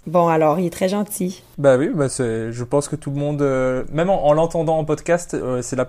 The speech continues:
Speaker 2: c'est la première impression qu'il donne.
Speaker 1: Mais je dois dire que Stéphane Rousseau, Stéphane Rousseau aussi est vraiment très gentil.
Speaker 2: Bah j'aimerais bien recevoir les deux dans le podcast, j'espère que ça se fera un jour.
Speaker 1: <laughs>
Speaker 2: L'humoriste qui t'inspire le plus ou qui t'a inspiré le, le plus, je pense que tu l'as déjà dit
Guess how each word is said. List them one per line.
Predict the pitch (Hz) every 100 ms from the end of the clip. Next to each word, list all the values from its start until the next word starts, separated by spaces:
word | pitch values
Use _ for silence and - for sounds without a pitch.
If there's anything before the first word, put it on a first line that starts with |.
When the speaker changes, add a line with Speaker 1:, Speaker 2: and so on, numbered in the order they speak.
| 143
Speaker 2:
c'est | 139
la | 131
première | 147 147
impression | 143 143 156 147
qu'il | 131
donne. | 131 165 - -
Speaker 1:
Mais | 214
je |
dois | 208 226
dire | 302
que | 320
Stéphane | 254 247 254 269
Rousseau, | 233 226 - 233
Stéphane | - - 233 254 240
Rousseau | 226 - 233
aussi | 214 - 196
est | 175
vraiment | 175 180 185
très | - 196
gentil. | 180 175 - - -
Speaker 2:
Bah | 120 117
j'aimerais | 120 - 120
bien | 127
recevoir | 123 - 123 120
les |
deux | 123
dans | 127 117
le |
podcast, | 117 - 123 -
j'espère | - 139
que | -
ça | 127
se |
fera | 117 117 120
un |
jour. | 123 127 - _ 214
Speaker 1:
<laughs> | 208 226 262 247 214 220 - - -
Speaker 2:
L'humoriste | 160 185 185 190 -
qui | 165
t'inspire | 156 151 - 156 156
le | 147
plus | 160 170 -
ou | 156
qui | 135
t'a | - 143
inspiré | 139 - 147 135 147
le, | 135 131 -
le | 139 131
plus, | 156 170
je | -
pense | - 127
que | -
tu | 123 123
l'as | 120
déjà | 120 110 110
dit | 117 135